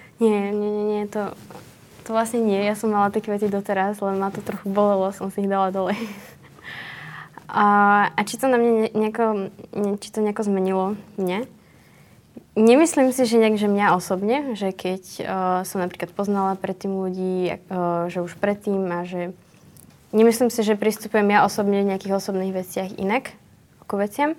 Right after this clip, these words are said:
A, m-, možno skôr určite to, čo Tomáš povedal, že je to tá zodpovednosť, že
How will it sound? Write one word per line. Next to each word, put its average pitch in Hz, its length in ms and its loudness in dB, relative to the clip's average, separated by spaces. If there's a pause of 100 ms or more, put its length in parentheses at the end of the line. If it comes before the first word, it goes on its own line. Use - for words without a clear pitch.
(680)
A, 202 360 8
m-, 208 360 4
možno 208 360 4
skôr 220 320 -2
určite 226 360 0
to, 214 80 0
čo 208 160 -4
Tomáš 196 300 -4
povedal, 233 500 2 (120)
že 202 160 -2
je 196 80 -2
to 196 80 -4
tá 202 100 -2
zodpovednosť, 214 760 -2 (240)
že 185 280 -4